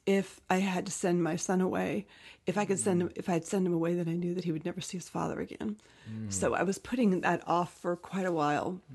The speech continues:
Speaker 1: which
Speaker 2: Mm.
Speaker 1: I knew that that was an option, that we could send him to some place where that he could get helped.
Speaker 2: Mm.
Speaker 1: Um, but I just didn't wanna do that 'cause I knew I had months to go with my husband. And so I just, I wa-, I didn't, I wanted to keep the family intact.
Speaker 2: Mm.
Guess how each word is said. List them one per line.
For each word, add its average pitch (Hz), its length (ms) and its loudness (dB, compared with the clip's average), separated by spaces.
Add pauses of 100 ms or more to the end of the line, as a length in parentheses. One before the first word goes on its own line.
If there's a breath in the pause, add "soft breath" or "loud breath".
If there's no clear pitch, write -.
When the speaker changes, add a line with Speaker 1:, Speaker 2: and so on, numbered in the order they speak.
Speaker 1:
which 185 160 0
Speaker 2:
Mm. - 80 -2
Speaker 1:
I - 60 4
knew 196 220 6
that 175 120 0
that 170 160 0
was 165 160 -4
an - 100 -4
option, 165 480 2
that 170 140 -2
we 180 100 -2
could 170 180 -4
send - 240 -2
him 175 120 -4
to 175 100 -6
some 175 240 -2
place 165 380 -4
where 170 100 -2
that 165 140 -8
he 180 120 -8
could 170 140 -6
get 170 160 -8
helped. - 380 -8 (360 loud breath)
Speaker 2:
Mm. 110 360 -8
Speaker 1:
Um, 170 280 0 (440 loud breath)
but - 280 0
I 185 80 0
just - 280 -2
didn't 175 180 0
wanna 165 200 2
do 165 180 4
that 160 240 2
'cause - 100 -10
I 208 80 0
knew 165 260 0
I 165 40 0
had 156 260 -4
months 143 460 -2
to - 80 -8
go 175 160 -2
with 165 160 -4
my 185 120 -2
husband. - 380 -6
And - 100 -4
so - 240 -2
I 156 120 2
just, - 280 -4 (360 loud breath)
I 180 40 -2
wa-, 165 200 0
I - 20 -2
didn't, 175 220 0
I - 20 4
wanted 165 300 0
to - 60 -14
keep - 180 -4
the - 80 -14
family 156 420 -2
intact. 165 640 -6
Speaker 2:
Mm. 113 260 -10